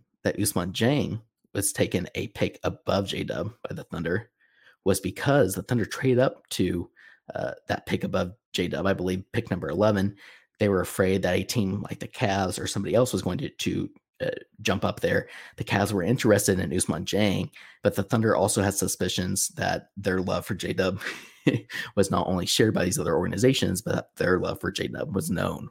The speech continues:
by these other organizations. So if a team like a Cavs jumped up to pick eleven, for example, and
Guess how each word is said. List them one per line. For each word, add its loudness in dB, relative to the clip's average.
by -4
these -4
other -4
organizations. -4
So 0
if -4
a 0
team 2
like -6
a -4
Cavs -4
jumped 0
up -6
to -4
pick -4
eleven, -4
for -2
example, -2
and -4